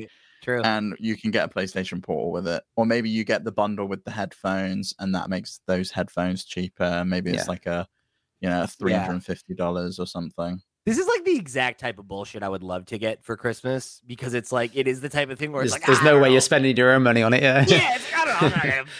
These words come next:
Speaker 1: spend two hundred for myself, but if somebody
Speaker 3: Yeah.
Speaker 1: just gave me one, I'd be like, "Oh, cool. All right,
Speaker 3: Yeah,
Speaker 1: sweet."
Speaker 3: yeah.
Speaker 1: <laughs>
Speaker 3: Let's kick
Speaker 1: Like
Speaker 3: the
Speaker 1: a
Speaker 3: tires
Speaker 1: friend
Speaker 3: on
Speaker 1: of
Speaker 3: this
Speaker 1: mine
Speaker 3: thing, see what it can do, yeah. <laughs>
Speaker 1: <laughs> Yeah, exactly, right? I would love
Speaker 3: Yeah.
Speaker 1: to put it through its paces. A friend of mine, uh, is getting a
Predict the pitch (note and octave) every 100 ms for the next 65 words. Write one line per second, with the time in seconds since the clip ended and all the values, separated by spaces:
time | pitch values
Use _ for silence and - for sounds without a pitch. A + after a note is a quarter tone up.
0 | - - D3 D#3 E3+ E3+ D#3 D#3+ D3+ A2
1 | A2+ - F#3+ E3 D3 E3 E3+ G3+ F#3+ F3
2 | G#2+ - D3 G3 F#3+ C#3 C3+ D3 E3 G#3+
3 | A4 F#4+ - - G#4+ A4+ F#3+ A#2 G3 C#4
4 | G#3+ C4 B2+ A2 G#2+ A2+ A2 - - A3+
5 | A3+ G#3+ G#3+ G#3+ - G3+ _ - _ -
6 | _ - - - - D3 D#3 D3 C#3 C#3+
7 | E3 - F#2 G2+ C#3+ D3 D3 C#3+ E3 B2
8 | C3 C3 C#3 F3+ - - - F#3+ C#4+ C#4
9 | - G3 - C#4+ - C3 B2+ D#3+ G3+ C#4
10 | E4 F#4+ - A2 D3 B2 B2 A2+ - G#2+
11 | F#3 - G2 _ _ _ - D#3+ G3+ A3+
12 | G3+ F3+ D#3 C#3 C3 B2 A2 _ - C3+
13 | C3 E3+ B2+